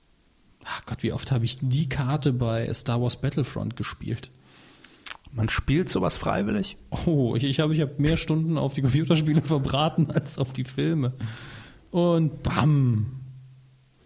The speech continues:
Speaker 1: Ja,
Speaker 2: Das heißt, sie kennen natürlich auch
Speaker 1: das,
Speaker 2: die Schwachstellen.
Speaker 1: das ist übrigens auch lustig, bei diesen, in den Spielen genau umgesetzt. Die Drohnen halten genau zwei Blasterschüsse aus bei Star Wars, äh, was war's? Dark Forces.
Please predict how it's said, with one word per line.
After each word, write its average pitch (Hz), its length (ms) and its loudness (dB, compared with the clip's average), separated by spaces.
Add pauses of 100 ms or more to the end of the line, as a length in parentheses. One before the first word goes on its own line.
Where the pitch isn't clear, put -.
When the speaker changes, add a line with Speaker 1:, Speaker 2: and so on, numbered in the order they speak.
(440)
Speaker 1:
Ja, 131 100 2
Speaker 2:
Das 123 140 2
heißt, 117 180 4
sie 131 80 2
kennen 131 240 4
natürlich 123 380 4
auch 120 60 4
Speaker 1:
das, 139 60 0
Speaker 2:
die 120 80 2
Schwachstellen. - 600 -2
Speaker 1:
das 143 160 -2
ist 202 100 2
übrigens 190 260 2
auch 170 140 0
lustig, 175 520 2
bei 131 120 0
diesen, 139 400 0
in - 80 -2
den 143 80 2
Spielen 175 300 0
genau 143 280 4
umgesetzt. 147 560 0
Die 156 80 0
Drohnen 147 300 2
halten 151 240 0
genau 147 320 2
zwei 143 300 -2
Blasterschüsse 127 760 -2
aus 98 240 -4
bei 113 220 -6
Star 117 340 -4
Wars, 117 320 -2
äh, 107 320 -4
was 117 180 -6
war's? 135 300 -4
Dark 123 220 -2
Forces. 127 460 -6